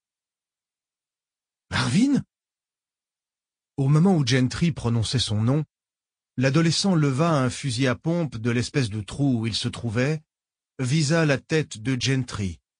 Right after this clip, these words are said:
et appuya sur la détente. Clic, fit le percuteur. Gentry leva son rugeur, alors même que Marvin armait et tirait une deuxième fois. Le chien de son fusil ne rencontra que le vide.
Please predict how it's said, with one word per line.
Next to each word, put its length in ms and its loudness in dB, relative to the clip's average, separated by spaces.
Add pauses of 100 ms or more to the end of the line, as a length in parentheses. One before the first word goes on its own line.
(160)
et 120 0
appuya 380 0
sur 160 -4
la 80 0
détente. 640 -10 (1500)
Clic, 440 -8 (380)
fit 180 -4
le 80 -2
percuteur. 800 -12 (1200)
Gentry 520 0
leva 320 0
son 220 -2
rugeur, 560 -2 (460)
alors 340 2
même 280 2
que 100 -4
Marvin 420 0
armait 460 0
et 100 0
tirait 280 0
une 200 -2
deuxième 320 -2
fois. 320 -12 (1080)
Le 100 2
chien 300 0
de 160 0
son 220 -2
fusil 340 -4
ne 80 -2
rencontra 460 -4
que 120 -10
le 60 -8
vide. 320 -18